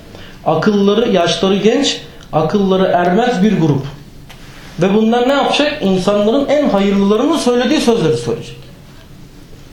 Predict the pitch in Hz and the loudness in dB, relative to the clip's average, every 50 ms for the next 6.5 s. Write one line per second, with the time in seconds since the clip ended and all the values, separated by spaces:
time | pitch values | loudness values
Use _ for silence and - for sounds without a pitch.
0 | - - - - - - - - - - - - - - - - - - - - | -20 -20 -20 -20 -20 -20 -20 -20 -20 -20 -20 -20 -20 -20 -20 -20 -18 -18 -16 -6
1 | - 160 190 254 262 294 320 320 294 285 - 311 320 269 208 233 240 247 262 - | 2 4 4 4 4 4 2 2 2 2 2 2 2 2 2 2 2 2 2 2
2 | 302 311 - - - 285 - - 202 233 226 - - 285 294 269 233 240 247 269 | 2 2 2 2 2 0 0 0 0 0 0 0 0 0 0 2 2 2 2 2
3 | 247 240 226 220 220 214 202 - - - 143 131 123 120 107 - - - - - | 2 2 2 2 2 0 0 -2 -2 -2 -2 -2 -2 -4 -6 -8 -12 -16 -20 -20
4 | - - - - - - - - - 147 143 202 262 294 285 254 240 220 202 185 | -20 -20 -20 -20 -20 -20 -18 -8 -4 0 2 4 4 4 2 2 2 2 2 2
5 | 180 170 147 143 156 196 208 202 196 247 269 269 269 233 196 202 190 170 165 170 | 2 2 2 4 2 2 2 2 2 2 2 2 2 2 2 2 2 2 2 2
6 | 165 202 254 247 240 254 294 320 294 - | 2 2 2 2 0 0 0 -2 -4 -6